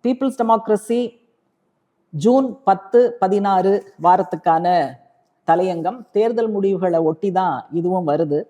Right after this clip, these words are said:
தென் மாநிலங்கள்ல பாஜக அடைந்திருக்கக்கூடிய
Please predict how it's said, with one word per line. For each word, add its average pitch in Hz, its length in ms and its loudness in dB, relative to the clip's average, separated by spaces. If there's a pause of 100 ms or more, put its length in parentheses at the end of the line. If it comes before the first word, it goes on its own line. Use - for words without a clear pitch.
(680)
தென் 262 180 2
மாநிலங்கள்ல 247 760 -2 (220)
பாஜக 226 440 2 (120)
அடைந்திருக்கக்கூடிய 190 880 0